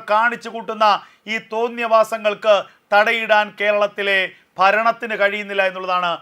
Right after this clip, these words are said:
യാഥാർത്ഥ്യം. പോലീസ് നോക്കുകുത്തിയായി നിൽക്കുകയാണ്,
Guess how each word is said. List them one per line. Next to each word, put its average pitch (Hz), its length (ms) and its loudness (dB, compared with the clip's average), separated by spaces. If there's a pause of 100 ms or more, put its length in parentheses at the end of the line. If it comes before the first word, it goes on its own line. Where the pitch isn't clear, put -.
(280)
യാഥാർത്ഥ്യം. 190 580 0
പോലീസ് 247 400 -2 (100)
നോക്കുകുത്തിയായി 233 720 0 (360)
നിൽക്കുകയാണ്, 214 600 -2